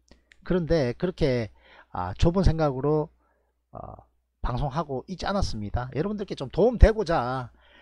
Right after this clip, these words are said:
제 마음의 가장 밑바탕에는요, 여러분들이 도움되면서, 아,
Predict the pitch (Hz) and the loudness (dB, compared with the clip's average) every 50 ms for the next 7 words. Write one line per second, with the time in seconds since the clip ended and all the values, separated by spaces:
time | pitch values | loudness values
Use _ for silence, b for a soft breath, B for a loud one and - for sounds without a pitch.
0 | b b - - 143 147 165 165 135 135 165 196 202 196 147 127 123 - - 151 | b b 2 6 8 8 10 10 10 8 8 8 6 4 2 2 -2 -2 -2 -2
1 | 170 190 180 147 127 107 107 120 - - 208 208 - - 220 185 151 127 120 117 | 0 0 0 0 -2 -2 -4 -6 0 0 0 6 8 6 6 6 0 -6 -6 -6
2 | 127 151 147 127 147 196 262 262 247 208 180 120 - - 143 190 247 254 233 170 | -4 -4 0 0 2 2 2 0 -2 -6 -8 -10 -4 0 2 2 2 2 6 8
3 | - 147 180 202 196 147 113 143 156 143 117 117 123 120 - b b b b b | 8 8 8 6 2 -2 0 0 0 2 2 0 -2 -4 -6 b b b b b
4 | b b b b b b b b b b - 98 92 90 90 90 90 | b b b b b b b b b b -6 -6 -4 -4 -6 -6 -8